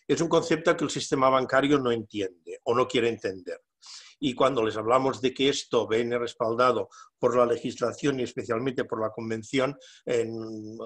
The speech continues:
en, en algunas veces nos han preguntado dónde se puede encontrar esa ley porque ellos la desconocen.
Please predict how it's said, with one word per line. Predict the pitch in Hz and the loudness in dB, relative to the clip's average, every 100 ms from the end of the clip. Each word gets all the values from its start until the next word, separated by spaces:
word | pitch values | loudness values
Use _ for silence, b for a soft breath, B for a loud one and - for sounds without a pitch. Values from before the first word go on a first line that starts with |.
| 110 | -12
en, | 107 110 - | -12 -14 -14
en | 117 117 | -8 -4
algunas | 110 120 123 123 123 | -2 0 2 2 2
veces | 131 143 135 | -2 0 -4
nos | 131 123 | -2 -2
han | 120 | -2
preguntado | 120 117 110 120 127 135 B B | -4 -4 -2 -2 0 -2 B B
dónde | 127 131 131 135 | -4 -2 0 0
se | 143 123 | 0 0
puede | 120 127 | 0 0
encontrar | 120 117 107 123 127 | -2 -2 2 2 2
esa | - 113 | 0 0
ley | 123 123 151 b - | 2 0 -4 b -4
porque | 117 - | -2 -2
ellos | 117 113 117 | -2 0 0
la | 101 | -2
desconocen. | 98 - - _ _ | -4 -10 -18 _ _